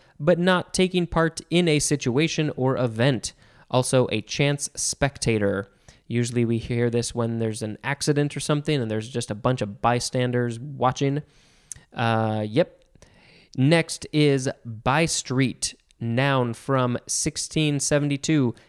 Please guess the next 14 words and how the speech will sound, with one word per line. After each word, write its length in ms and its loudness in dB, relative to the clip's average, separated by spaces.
A 120 4
street 520 0
off 300 0
a 100 2
main 520 2
thoroughfare. 840 -2
Uh, 220 2
next 300 0
is 200 4
byte, 520 -2
B 180 2
Y 280 2
T 360 -4
E, 320 0